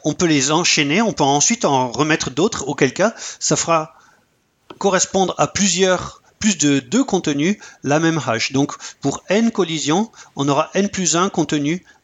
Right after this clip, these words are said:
avec la même hash. Donc on peut, par exemple, on a fait un numéro de Poker G T F O qui en contenait six cent neuf,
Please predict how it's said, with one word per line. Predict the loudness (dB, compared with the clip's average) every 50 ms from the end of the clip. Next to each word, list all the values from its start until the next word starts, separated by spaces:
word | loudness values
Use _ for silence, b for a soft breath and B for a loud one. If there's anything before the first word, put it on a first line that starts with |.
| _
avec | -6 -2 0 0 0
la | 2 2
même | 2 2 2 0 -2
hash. | -2 -4 -4 -6 -8 -10 -12 -18 _ _ _ _ _ _ _ _ _ _ _ _ _ _ _ _ _ _ _ _ _ _ _ _ _ _ _ _
Donc | -2 -2 0 0 0
on | -2 0
peut, | 2 0 0
par | 2 2 2
exemple, | 2 2 2 2 0 0 0 -2
on | 0 0
a | 0
fait | 0 0 0
un | 0
numéro | 0 0 0 0 2 2 0
de | 0 0
Poker | 0 -2 -2 0 -2 -2
G | -2 -4
T | -6 -4 -2 -2 -2
F | 0 0
O | 0 0 0 B B B B B B
qui | 0 0
en | 0
contenait | 2 0 -2 -2 0 0 0
six | 0 2 0
cent | 0 0 0 0 0 0 0 0
neuf, | 0 0 0 0 -2 -6 -6 -8 -14 -20 -20 -20 -20